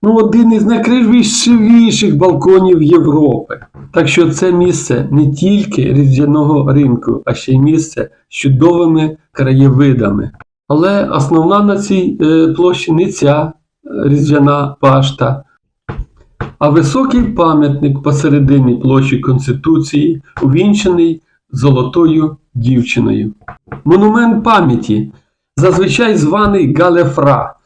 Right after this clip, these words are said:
що в перекладі з люксембурзької значить «золота дама». Він присвячений люксембурцям, які добровільно пішли в Збройні сили союзних військ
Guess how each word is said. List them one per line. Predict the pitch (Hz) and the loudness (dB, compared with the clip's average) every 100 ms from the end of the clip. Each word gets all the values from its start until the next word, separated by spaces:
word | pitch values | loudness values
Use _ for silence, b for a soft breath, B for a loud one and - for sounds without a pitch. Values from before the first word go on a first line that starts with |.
| _ _ | _ _
що | - - 214 | -10 -4 0
в | 226 208 208 | 2 2 2
перекладі | 196 208 208 185 160 170 160 | 0 0 0 0 2 2 0
з | 139 | 0
люксембурзької | 180 - 180 147 190 220 - 131 120 - | -2 0 0 2 2 0 -2 -2 0 -2
значить | 127 170 165 - 131 | 0 0 0 -2 -2
«золота | 143 139 131 - 190 185 | 0 2 0 0 0 0
дама». | 135 143 127 117 120 - | 2 2 2 0 -2 -4
Він | 143 214 208 | -2 0 2
присвячений | 185 175 - 170 180 170 165 160 - B B | 0 -2 0 0 0 0 0 0 -4 B B
люксембурцям, | 202 214 - 185 175 - 180 147 180 151 - 139 | 0 0 2 2 2 2 2 2 2 0 0 0
які | 147 156 - 180 | 2 0 0 0
добровільно | 170 175 180 160 151 139 139 | 2 4 4 4 4 2 2
пішли | 151 139 156 147 139 B B | 0 -2 0 0 0 B B
в | |
Збройні | 131 127 170 147 143 | -2 2 4 4 2
сили | 139 160 139 131 | 2 2 4 2
союзних | 151 147 143 131 123 110 | 2 2 2 2 0 -2
військ | 139 202 208 | -2 -2 -4